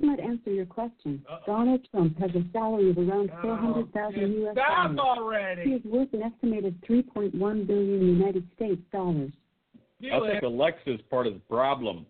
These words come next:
Speaker 2: I
Speaker 3: Big
Speaker 2: think
Speaker 3: Doug.
Speaker 2: she is. That's artificial intelligence at its fucking worst.
Speaker 3: Oh, it's
Speaker 2: Alexa,
Speaker 3: artificial at best.
Speaker 2: are you controlled by a Russian, uh, corporation?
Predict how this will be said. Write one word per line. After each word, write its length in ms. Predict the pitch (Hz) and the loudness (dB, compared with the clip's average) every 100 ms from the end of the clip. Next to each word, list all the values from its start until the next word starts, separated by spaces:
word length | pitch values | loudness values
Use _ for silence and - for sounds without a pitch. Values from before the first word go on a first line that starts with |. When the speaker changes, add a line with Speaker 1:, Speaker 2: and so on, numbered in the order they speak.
| - | -8
Speaker 2:
I 80 | 170 | -8
Speaker 3:
Big 100 | 196 | -2
Speaker 2:
think 220 | 214 196 | 0 0
Speaker 3:
Doug. 100 | 202 | -4
Speaker 2:
she 300 | 175 - 190 | -2 2 2
is. 80 | 156 | 2
That's 240 | 196 208 | 0 2
artificial 560 | 190 185 170 190 180 170 | 0 0 -4 -8 -8 -8
intelligence 500 | 160 180 175 160 156 | -4 -4 -4 -6 -8
at 100 | 160 | -6
its 120 | 151 - | -8 -4
fucking 300 | 175 165 143 | -4 -2 -6
worst. 340 | 147 185 147 - _ _ | 0 0 0 -6 _ _
Speaker 3:
Oh, 160 | 117 120 | 2 4
it's 60 | |
Speaker 2:
Alexa, 360 | 196 269 277 - | 2 0 -2 -2
Speaker 3:
artificial 420 | 208 180 110 95 | -2 -2 -6 -8
at 160 | 101 92 | -12 -4
best. 280 | 120 131 87 _ _ _ _ _ - | -2 -2 -4 _ _ _ _ _ -2
Speaker 2:
are 120 | 180 | 2
you 180 | 220 247 | 2 0
controlled 540 | 262 226 240 233 214 | -2 -2 2 2 2
by 120 | 208 | 4
a 120 | 202 190 | 4 4
Russian, 640 | 190 208 214 220 202 180 - _ | 2 0 -2 -6 -6 -8 -14 _
uh, 480 | 170 165 160 156 151 156 _ _ _ | -8 -4 -4 -4 -6 -8 _ _ _
corporation? 760 | 208 202 190 185 180 170 127 | -4 -4 -2 0 0 -2 -8